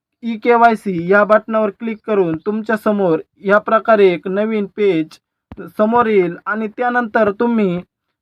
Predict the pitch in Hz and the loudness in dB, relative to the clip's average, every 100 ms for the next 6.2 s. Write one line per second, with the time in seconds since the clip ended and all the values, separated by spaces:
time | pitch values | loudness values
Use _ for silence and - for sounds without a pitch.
0 | 185 202 226 190 190 202 208 233 214 233 | -4 2 6 6 6 4 4 2 0 -6
1 | 208 175 202 220 226 220 202 170 196 190 | -4 -4 -2 0 2 2 0 -4 -2 0
2 | 208 226 214 220 214 214 185 151 156 214 | 0 0 2 2 2 2 2 0 0 0
3 | 214 220 214 202 185 156 156 185 196 214 | 0 0 -2 -4 -2 -4 -4 -6 -2 2
4 | 190 165 - 196 202 220 - 208 208 208 | 2 2 -2 -2 2 0 0 -4 -4 -4
5 | 190 180 151 143 202 202 208 151 151 180 | -4 -4 -4 -2 -2 -2 -2 -2 -2 -4
6 | 202 | -6